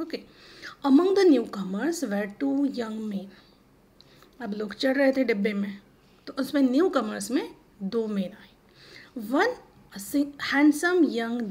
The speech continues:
gentleman with a bold expression and manner। दोनों लोग आए, उसमें से एक जो था वो कैसा था? थोड़ा यंग और handsome, young। ओके, और उसके expression कैसे थे? bold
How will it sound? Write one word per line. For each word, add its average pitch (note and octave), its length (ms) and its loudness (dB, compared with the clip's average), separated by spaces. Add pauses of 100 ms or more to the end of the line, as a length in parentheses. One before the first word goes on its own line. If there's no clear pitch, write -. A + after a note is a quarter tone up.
gentleman F#3 560 -6 (380)
with G3+ 200 -10
a G#3 60 -10 (140)
bold D#4+ 220 6
expression C#4+ 600 0
and B3+ 280 -2
manner। G3+ 360 -6 (280)
दोनों D4+ 320 4
लोग D4+ 220 2
आए, C#4 180 2
उसमें C4 360 -4
से B3+ 160 -6
एक C4+ 300 -4
जो A#3+ 180 -2
था A#3+ 140 -10
वो B3 140 -8
कैसा C4 300 -6
था? D#4+ 280 -6 (440)
थोड़ा A3+ 140 -6
यंग G#3 340 -2 (760)
और C#4+ 360 -4 (320)
handsome, B3+ 440 2 (180)
young। G3+ 600 -10
ओके, - 260 -8 (640)
और C4+ 80 -2
उसके C4+ 240 -6
expression D4 480 0
कैसे D4 260 2
थे? D#4+ 160 0
bold C4+ 480 2